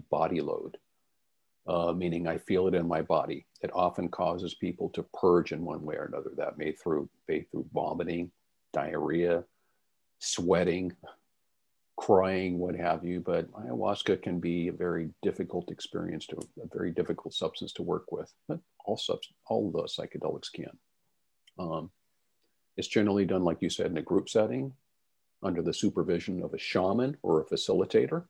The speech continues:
Shaman tends to be an indigenous person who has a lineage he's learned from. A facilitator is someone who's learned how to work with the medicine. Um,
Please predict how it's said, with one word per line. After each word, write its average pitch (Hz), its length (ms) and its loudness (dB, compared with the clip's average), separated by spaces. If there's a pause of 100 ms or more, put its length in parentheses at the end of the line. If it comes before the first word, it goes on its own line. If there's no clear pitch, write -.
(800)
Shaman 90 520 -4
tends 87 200 0
to 95 60 -4
be 87 140 2
an 82 100 0
indigenous 90 540 0
person 117 520 0
who 98 160 0
has 87 160 -4
a 80 60 0
lineage 90 480 -2
he's - 260 -6
learned 87 240 -2
from. 107 260 -4 (800)
A 82 160 2
facilitator 90 600 0
is - 100 -4
someone 90 200 -4
who's - 260 -6
learned 87 300 -2
how 82 160 0
to 85 80 0
work 80 340 0
with 85 140 0
the - 60 -4
medicine. 85 480 -4 (1300)
Um, 107 300 -10